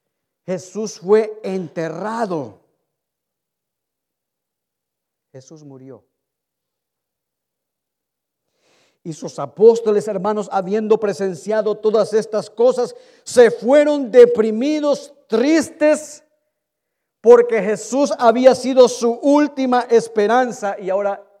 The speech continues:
estaba en la tumba. Ahí estaba Jesús. Aparentemente, Satanás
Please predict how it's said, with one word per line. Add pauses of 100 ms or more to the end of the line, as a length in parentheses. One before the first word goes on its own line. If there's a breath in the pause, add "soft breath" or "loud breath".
(300)
estaba
en
la
tumba. (1120)
Ahí
estaba
Jesús. (1500 soft breath)
Aparentemente,
Satanás